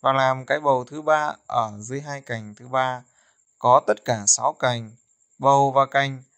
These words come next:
được làm bằng vàng ròng rát ra và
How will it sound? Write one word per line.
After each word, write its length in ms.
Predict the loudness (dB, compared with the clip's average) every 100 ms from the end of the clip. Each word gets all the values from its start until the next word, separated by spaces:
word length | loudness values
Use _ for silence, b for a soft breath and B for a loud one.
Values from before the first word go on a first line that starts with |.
| _
được 200 | -10 -6
làm 380 | 0 0 0 -2
bằng 240 | -4 -2
vàng 260 | -4 -4 -2
ròng 420 | 0 0 -4 -10
rát 220 | -2 -2 -2
ra 400 | -8 -6 -8 -12 _ _ _
và 380 | -4 0 0